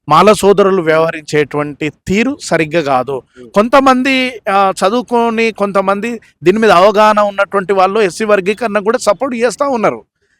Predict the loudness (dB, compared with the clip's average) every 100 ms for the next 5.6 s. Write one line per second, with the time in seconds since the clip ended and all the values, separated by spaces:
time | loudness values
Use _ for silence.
0 | _ 0 2 2 -2 -4 -8 -8 -6 -4
1 | -4 -6 -6 -4 -4 0 0 0 -6 -2
2 | -2 -2 -4 -8 -6 -8 -8 -8 -8 -8
3 | -8 -10 -8 -8 -6 -8 -10 -12 -16 _
4 | _ -4 2 4 4 0 -2 -2 0 2
5 | 0 0 -2 -6 -2 -2